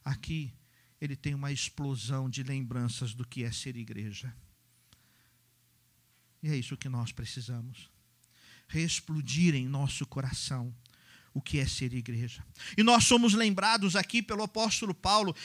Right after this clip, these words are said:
de algumas verdades que são sólidas, que são absolutas,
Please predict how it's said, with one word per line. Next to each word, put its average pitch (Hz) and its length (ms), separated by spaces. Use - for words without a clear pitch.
de 170 80
algumas 240 420
verdades 214 680
que 233 140
são 226 260
sólidas, 226 720
que - 80
são 247 160
absolutas, 226 760